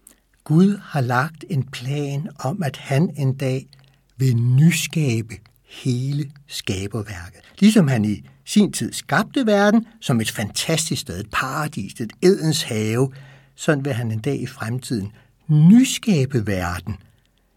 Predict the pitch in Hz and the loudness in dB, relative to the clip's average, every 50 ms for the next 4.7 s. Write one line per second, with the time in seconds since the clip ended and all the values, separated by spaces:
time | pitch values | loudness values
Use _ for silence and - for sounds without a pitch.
0 | _ _ - 131 120 123 147 180 185 170 - - 135 113 117 123 131 160 - - | _ _ -2 2 4 4 6 4 4 2 -2 -4 -2 -2 -2 -2 -4 -4 -6 -12
1 | - - _ _ - 113 107 101 104 107 107 131 110 - - - - _ _ _ | -20 -20 _ _ -8 -6 -4 -2 -2 -2 -2 -4 -4 -8 -14 -20 -20 _ _ _
2 | _ _ _ 101 104 82 - - - _ _ _ _ _ _ _ _ _ _ - | _ _ _ -6 -6 -6 -6 -10 -16 _ _ _ _ _ _ _ _ _ _ -20
3 | - - - 190 202 196 180 - 180 165 156 - - - - - 196 196 - - | -18 -2 2 4 6 6 4 4 2 0 0 -2 -4 -6 -4 -2 -2 -2 -2 -2
4 | - 190 - - - - - 143 143 156 - - - | -4 -4 -4 -6 -10 -10 -4 0 0 2 0 0 -6